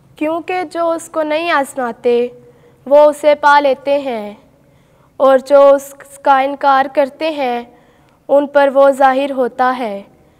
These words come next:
इसलिए कि मुनहरफ हालात खुदा से दूर करते हैं और उसकी कुदरत का इम्तिहान जाहिलों को परेशान करता है, क्योंकि हिकमत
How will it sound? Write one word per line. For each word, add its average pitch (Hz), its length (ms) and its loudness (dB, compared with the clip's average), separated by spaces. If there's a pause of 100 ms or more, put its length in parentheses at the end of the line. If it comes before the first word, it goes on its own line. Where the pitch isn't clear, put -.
(540)
इसलिए 320 560 -4
कि 277 340 0
मुनहरफ 262 720 -4
हालात 254 580 -2
खुदा 262 440 -2
से 294 200 -4
दूर 277 280 -4
करते 294 460 -6
हैं 226 340 -10 (680)
और 247 320 0 (220)
उसकी 277 380 -6
कुदरत 269 440 -2
का 277 160 -2
इम्तिहान 247 680 -8 (300)
जाहिलों 247 600 0 (120)
को 254 200 0
परेशान 247 640 -6
करता 254 400 -2
है, 208 320 -10 (800)
क्योंकि 311 460 -2
हिकमत 277 600 -4